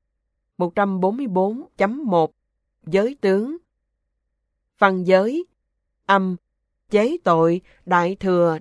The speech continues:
đồng học. Nhược tỳ kheo ni,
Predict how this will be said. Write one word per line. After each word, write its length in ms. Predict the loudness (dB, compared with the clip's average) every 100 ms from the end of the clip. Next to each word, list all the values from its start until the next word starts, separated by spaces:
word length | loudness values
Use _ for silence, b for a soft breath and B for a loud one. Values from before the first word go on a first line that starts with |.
| 0
đồng 260 | 0 0 0
học. 240 | 0 0 _ _ _ _ _ _ _ _ _ _ _ _ _ _ -4
Nhược 420 | 2 2 2 0
tỳ 200 | 2 2
kheo 240 | 2 0
ni, 360 | 4 4 4